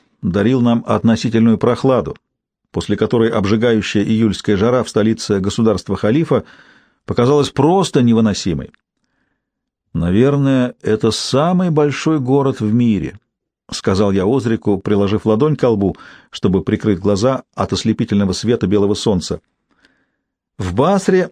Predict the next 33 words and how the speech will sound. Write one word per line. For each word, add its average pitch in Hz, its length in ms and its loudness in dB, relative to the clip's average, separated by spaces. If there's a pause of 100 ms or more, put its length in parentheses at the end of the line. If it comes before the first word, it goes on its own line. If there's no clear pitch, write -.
(160)
от 123 180 0
которой 131 320 2
нас 123 180 0
теперь 120 260 0
отделяли 113 540 0
три 110 180 0
дня 98 180 0
пути, 92 400 -4 (880)
Авраам 120 460 2
смог 139 380 0
договориться 117 600 0
о 107 40 2
перевозке 113 480 0
наших 107 320 -2
оставшихся 107 580 -2
зверей 113 360 0
вверх 101 300 -2
по 107 100 -2
реке 101 260 0
на 101 140 2
барке, 143 440 -2 (800)
и 120 200 2
именно 151 360 0
посреди 123 460 0
Тигра 156 400 0
я 113 160 0
получил 123 380 0
первые 120 360 0
впечатления 135 800 -2
о 110 140 0
великолепной 123 600 0
столице 117 460 0
Халифа. 80 460 -6